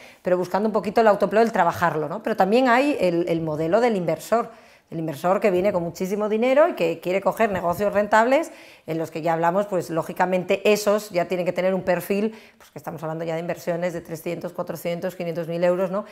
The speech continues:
Que tengas que tener una estructura y una plantilla detrás que, que, que permita, pues, cubrir gastos y generar tanto dinero como para cubrir gastos y ganar dinero, ¿no?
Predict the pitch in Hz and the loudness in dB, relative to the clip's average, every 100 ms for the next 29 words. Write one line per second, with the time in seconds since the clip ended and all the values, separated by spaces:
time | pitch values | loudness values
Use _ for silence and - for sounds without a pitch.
0 | - - 190 190 190 190 180 196 190 190 | -16 -4 0 0 0 0 0 2 0 -2
1 | 190 - 214 196 190 190 190 190 196 190 | -8 -2 4 6 6 2 0 0 0 2
2 | 190 196 196 220 - 170 160 147 156 - | 2 4 4 4 0 -2 -2 -4 -10 -8
3 | 156 - 156 156 175 180 - - _ 175 | -6 -4 -4 -2 -2 -2 -6 -20 _ -10
4 | - 175 170 180 180 190 190 208 - 190 | -4 -2 2 2 4 4 2 -4 -2 0
5 | 190 175 175 180 175 185 175 190 190 196 | 2 2 4 4 2 0 0 0 2 2
6 | 208 190 170 160 - - - - 170 175 | 0 -2 0 -2 -4 -16 -20 -8 -2 0
7 | 170 170 214 196 160 156 151 147 165 151 | 0 -2 -2 -4 -4 -4 -4 -4 -6 -6
8 | 143 | -8